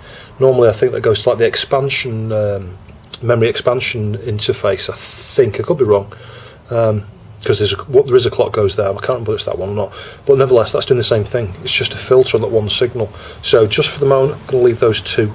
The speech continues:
on there. Yeah, I've done the, uh, one there, add a point one microfarad, hundred nanofarad onto, uh, cap onto J three hundred, which is the jumper there. It's, you can't quite see it.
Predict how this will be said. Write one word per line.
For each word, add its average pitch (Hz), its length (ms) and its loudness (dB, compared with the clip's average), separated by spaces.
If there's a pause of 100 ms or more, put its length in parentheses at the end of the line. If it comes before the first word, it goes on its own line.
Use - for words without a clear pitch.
on 120 200 -4
there. 104 200 2 (920)
Yeah, 123 260 6
I've 110 180 0
done 175 220 4
the, 135 320 4
uh, 127 80 4
one 127 260 2
there, 101 360 4
add 117 180 0
a 107 140 -6
point 127 340 0 (200)
one 117 280 2
microfarad, 107 480 0
hundred 101 260 -2
nanofarad 104 500 0 (220)
onto, 110 360 -2
uh, 110 260 0
cap - 260 -6
onto 104 160 0
J 110 300 4
three 104 260 0
hundred, 101 320 -2
which - 220 -4
is 95 160 -8
the 101 80 -14
jumper 107 340 -2
there. 110 520 2 (580)
It's, - 340 -4
you - 80 -12
can't 107 200 -6
quite - 140 -6
see 123 140 0
it. 127 120 -2